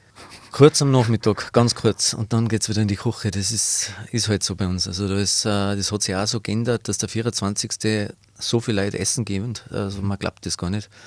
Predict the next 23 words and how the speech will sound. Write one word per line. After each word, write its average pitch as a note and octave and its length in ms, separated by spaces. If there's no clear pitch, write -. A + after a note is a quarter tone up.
Das G2 120
ist G2+ 80
aber G2+ 100
die G2 100
letzten G2+ 320
drei, F2+ 260
vier G#2 140
Jahre F#2+ 140
so G2 120
enorm G2+ 320
angestiegen A2 480
und F#2+ 280
da F#2+ 140
geht G2 180
sich G#2+ 120
halt F#2+ 100
einfach F#2+ 280
nur G2+ 220
ganz G2 220
schnell G2+ 180
Bescherung G2+ 500
aus G2 240
und, - 280